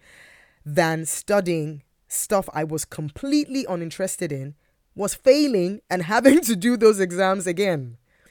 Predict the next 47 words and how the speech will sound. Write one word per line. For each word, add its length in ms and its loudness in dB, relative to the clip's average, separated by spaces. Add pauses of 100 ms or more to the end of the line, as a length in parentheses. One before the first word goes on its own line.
(380)
You 120 -4
guys 280 2
know 160 -2
by 180 -4
now 320 -4
that 500 -10 (720)
I 100 -4
studied 380 -4
law 320 -2
and 200 -8
I 80 -8
attended 400 -8
law 120 -6
school 240 -8
in 100 -12
Nigeria. 480 -10 (400)
And 160 -4
though 140 -2
I 80 0
have 180 2
a 40 2
law 200 0
degree, 420 -8 (120)
I 180 -4
know 560 -4
I 180 -4
will 180 -8
struggle 480 -6
to 120 -12
defend 380 -8
it 100 -8
right 240 -8
now 460 -6 (520)
if 180 -4
I 140 2
ever 160 0
had 280 -4
to, 140 -4
because 440 -8 (180)
I 100 -4
spent 380 0
more 160 0
time 320 -4
going 260 0
for 120 -14
music 380 -4
gigs 420 -4